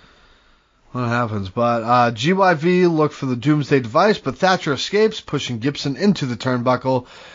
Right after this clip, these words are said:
Drake jumps over him and receives an uppercut,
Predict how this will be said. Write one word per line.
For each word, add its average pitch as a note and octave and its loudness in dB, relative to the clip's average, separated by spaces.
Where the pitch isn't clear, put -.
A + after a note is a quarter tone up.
Drake D#3 0
jumps C#3+ 0
over E3+ 2
him C#3+ 2
and F3 -2
receives C3+ -2
an D3+ -4
uppercut, D3+ -2